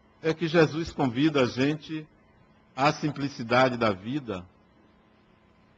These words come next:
à percepção de que tá bem perto da gente, mas muito perto, esse estado de fruição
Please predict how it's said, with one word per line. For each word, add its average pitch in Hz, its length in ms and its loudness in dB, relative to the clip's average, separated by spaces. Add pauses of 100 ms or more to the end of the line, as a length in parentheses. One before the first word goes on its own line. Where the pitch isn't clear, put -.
(1000)
à 160 140 6
percepção 165 1040 2 (520)
de 151 80 -12
que 180 120 -6
tá 196 120 4
bem 240 220 6
perto 202 600 0
da 156 160 4
gente, 180 340 -2
mas 196 240 0
muito 226 680 -4
perto, 185 840 -8 (1700)
esse 196 220 6
estado 185 720 4
de 143 140 -4
fruição 160 1080 2